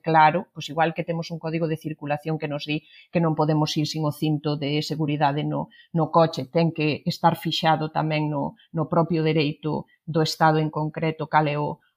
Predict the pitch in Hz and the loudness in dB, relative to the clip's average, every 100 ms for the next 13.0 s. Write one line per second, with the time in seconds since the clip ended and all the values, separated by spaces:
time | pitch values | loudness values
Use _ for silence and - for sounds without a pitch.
0 | - 170 156 156 151 156 151 151 151 160 | 0 4 4 2 0 0 -2 0 0 0
1 | 151 151 151 - 160 - 170 214 165 147 | 0 0 -6 -6 -8 -4 0 2 0 -2
2 | 151 151 151 156 143 - - _ 156 175 | -2 -4 -4 -2 0 -2 -8 _ 0 2
3 | 208 190 175 170 - 170 - 170 - 156 | 2 2 -2 -2 -2 -4 -2 -2 -2 0
4 | 160 160 180 - 165 156 160 151 160 160 | 2 2 0 -6 -6 -4 -2 0 0 0
5 | 156 147 151 - 156 156 - 156 147 143 | -2 -4 -4 -4 -2 -2 -2 -2 0 0
6 | 147 - - _ 165 - 156 156 156 190 | -2 -6 -10 _ -4 0 2 4 6 4
7 | 165 156 160 160 156 139 147 - - 156 | 4 0 0 -2 -4 -4 -6 -6 -6 -6
8 | 156 156 160 156 147 147 160 - 156 147 | -2 2 6 4 4 -4 -6 -6 -4 -2
9 | 165 - - 160 151 151 151 139 147 143 | -4 -6 -6 -4 -2 -2 -4 -2 -2 -2
10 | 175 - 240 - 147 - 147 147 156 143 | -6 -16 -16 -12 -12 -10 -8 -2 -2 -2
11 | - - - - - 160 156 147 - 175 | -8 -16 -18 -20 -10 -6 -4 -4 0 2
12 | 175 160 - 156 165 160 156 147 - - | 4 2 0 2 4 2 0 -4 -8 -12